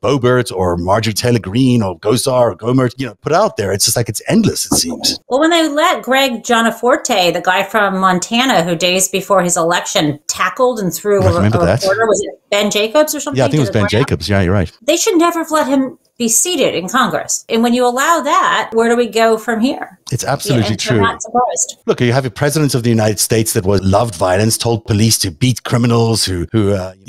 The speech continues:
Speaker 1: just thought that this was a sign of strength to be seen as a, as a violent person. So that sort of trickles down. But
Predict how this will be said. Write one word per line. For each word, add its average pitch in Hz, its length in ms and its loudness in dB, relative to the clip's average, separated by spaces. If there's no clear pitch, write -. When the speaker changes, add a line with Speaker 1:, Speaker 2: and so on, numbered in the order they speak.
Speaker 1:
just - 240 -2
thought 117 140 0
that 110 60 2
this 101 120 2
was 92 100 -2
a - 60 -2
sign 110 280 0
of - 60 -6
strength 135 460 0
to - 80 -6
be 90 80 -6
seen 98 320 2
as 90 160 2
a, 85 100 0
as 92 100 2
a 92 60 2
violent 92 580 0
person. 110 580 -2
So 120 340 2
that 123 380 -2
sort 151 160 0
of 131 60 -4
trickles 143 340 -4
down. 147 320 0
But 113 140 -2